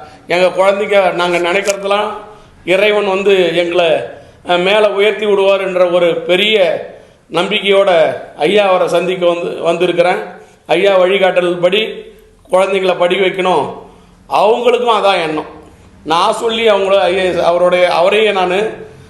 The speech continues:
ஒரு ஆன்மாவை இன்னொரு ஆன்மா, குழந்தை அப்பா புள்ளன்னு நான் கேட்கல.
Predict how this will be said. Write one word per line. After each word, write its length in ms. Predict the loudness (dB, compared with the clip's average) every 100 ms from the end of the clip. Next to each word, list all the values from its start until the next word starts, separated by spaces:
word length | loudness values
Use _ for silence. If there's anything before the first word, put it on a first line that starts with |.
| -20 -4
ஒரு 220 | 0 2
ஆன்மாவை 600 | 2 0 2 2 2 2
இன்னொரு 260 | 2 2 2
ஆன்மா, 360 | 0 -2 -2 -2 -8 -14
குழந்தை 380 | -2 0 2 0
அப்பா 420 | -2 0 -2 0
புள்ளன்னு 320 | -2 -2 -2
நான் 540 | 0 2 2 0 -6 -2
கேட்கல. 460 | -2 0 0 0